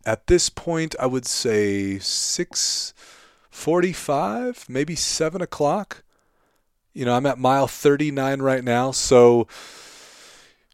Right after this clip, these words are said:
roughly, according to the schedule, I have only eleven miles to go, which, by the way, is not the case because it ended up being longer than that, which I'll get to in a minute. Um, so I take off, and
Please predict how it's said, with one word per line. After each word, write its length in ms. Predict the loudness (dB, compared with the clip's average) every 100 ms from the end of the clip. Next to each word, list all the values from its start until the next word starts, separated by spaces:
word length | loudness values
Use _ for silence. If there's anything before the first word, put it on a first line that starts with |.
| _ _
roughly, 720 | 6 8 8 6 6 6 4 0 -2 -2
according 440 | -4 4 6 6 4
to 120 | -2
the 100 | 0
schedule, 500 | 2 2 4 4 4
I 120 | 4
have 200 | 2 2
only 300 | 2 0 0
eleven 400 | 2 0 -2 -4
miles 340 | -4 -4 -4 -6
to 100 | -4
go, 200 | -4 -2
which, 600 | 2 4 4 2 0 -2
by 220 | 0 2
the 120 | 2
way, 500 | 4 6 6 6 0 -6 _ _ _ _
is 260 | -4 -4 -4
not 240 | -4 -4
the 100 | -6
case 280 | -4 -4 -6
because 280 | -4 -4 0
it 120 | 0
ended 200 | 0 -2
up 80 | -4
being 200 | -4 -4
longer 340 | -4 -2 -4
than 160 | -4 -8
that, 240 | -10 -2
which 220 | 0 0 4
I'll 140 | 4
get 220 | 4 0
to 160 | 0 -2
in 80 | -2
a 20 |
minute. 200 | -8 -12 _ -20 -18 -18 -20 -4
Um, 440 | 2 4 4 0 -10 _ _
so 160 | 2 2
I 60 |
take 260 | 6 4 8
off, 340 | 8 8 4 -4
and 560 | 0 2 0 0 -2